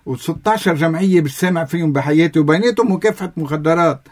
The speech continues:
وعتبني، قال لي: "أنا مرة سمعتك عم تحكي عني، أنت بتعرف أنا كان مطلوب مني هالموضوع وأنا مضغوط علي." قلت له: "بس ستاشر جمعية من فئة طائفة وحدة بلبنان، عرف مين فارض عليك أنا.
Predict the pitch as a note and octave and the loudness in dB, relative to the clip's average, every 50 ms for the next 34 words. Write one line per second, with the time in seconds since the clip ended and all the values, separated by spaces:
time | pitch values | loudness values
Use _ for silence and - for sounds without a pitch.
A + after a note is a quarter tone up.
0 | - - - - - - _ _ _ _ - - C3+ D3+ E3+ F#3+ F#3+ A3 A3 F3+ | -20 -20 -20 -20 -20 -20 _ _ _ _ -6 -2 0 2 2 2 4 2 2 2
1 | E3+ D#3+ C#3+ C#3 D3+ D3+ D3+ D3+ D#3+ F3+ F#3 F3 D#3+ D#3 E3+ E3+ D#3+ D3+ D3 C#3+ | 2 0 0 0 0 0 -2 -2 -2 -2 -2 0 0 0 0 0 0 0 -2 -2
2 | - E3+ F3 E3 - C#3+ C3 B2+ B2+ A#2+ - D#3+ - - - C#3+ C3 B2 C#3+ D3 | -2 -6 -6 -6 -6 -8 -8 -8 -8 -6 -8 -10 -8 -6 -4 -4 -2 0 0 0
3 | C#3 C3+ C#3 D3 D#3 C3+ - B2+ - - F#3+ F3+ E3+ E3 D3 - D#3 D3+ C#3+ C#3 | 0 0 -2 -2 -4 -4 -4 -4 -2 0 0 0 2 0 -2 -4 -4 -4 -4 -4
4 | C3 - D3 C#3 C3+ C3 C3+ - - D3+ D3+ C#3 C#3 D#3 E3 E3 D3+ D3 C#3+ C#3 | -2 -2 -4 -4 -2 -4 -4 -4 -2 -2 -2 0 0 0 0 2 2 2 2 0
5 | C3+ B2+ C3 B2 A#2+ B2 D#3 F3+ F#3 D#3 D3+ D3+ D3 C#3+ C3 C3+ C#3 C3 C3 C#3+ | 0 -2 -4 -6 -4 -4 -2 -2 0 0 -2 -2 0 0 0 0 -2 -2 -2 -4
6 | D3 C3+ D3 C3+ C3+ D3+ D#3 D3+ C#3 C3+ C3+ A#2+ - E3 D3+ C#3+ C3+ C#3+ D3 C#3 | -4 -4 -4 -4 -2 -2 0 0 0 -2 -4 -6 -8 -6 -6 -4 -4 -4 -4 -6
7 | - - C#3+ C#3 - - D#3+ D#3+ - D#3 D#3 C3+ B2+ C3+ C#3 C#3 C3 C#3+ E3 D#3+ | -8 -14 -16 -12 -8 -8 -8 -8 -6 -8 -8 -6 -4 -4 -4 -4 -4 -4 -4 -4
8 | D3 C#3 A#2+ G#2+ - _ - _ _ _ _ _ - B2 B2+ C3 - - F#3+ E3 | -2 -4 -4 -6 -10 _ -20 _ _ _ _ _ -4 -2 -2 0 0 0 0 0
9 | D3+ C#3+ C3+ - C#3 D3+ D#3 C#3+ C#3 - C#3 C3+ D3 D#3+ E3+ D3+ C3+ C3+ C3 B2+ | -2 -6 -4 0 2 4 4 2 2 0 0 0 0 -2 -2 -4 -4 -4 -2 -2
10 | C3 C3+ B2+ C3+ D3+ D3 C#3+ D3 G3 A#3+ A3+ G3+ - - F#3 F3 D#3 C#3 - E3 | -2 -2 -2 0 0 0 0 0 0 0 0 0 -2 -2 -4 -2 -2 0 2 2
11 | E3+ D#3+ D3 B2 C3 C3 C3+ D3 D3 C#3 - - B2+ C3 A#2+ A2 | 2 2 2 0 -2 -2 2 2 2 2 0 -4 -10 -12 -12 -14